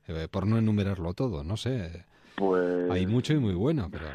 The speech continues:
Speaker 1: tú
Speaker 2: yo
Speaker 1: dirás.
Speaker 2: como, como padre o como uno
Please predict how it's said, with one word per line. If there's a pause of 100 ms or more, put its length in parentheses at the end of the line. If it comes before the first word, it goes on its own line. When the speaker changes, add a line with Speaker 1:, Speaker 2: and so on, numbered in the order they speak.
(200)
Speaker 1:
tú
Speaker 2:
yo
Speaker 1:
dirás.
Speaker 2:
como,
como
padre
o
como
uno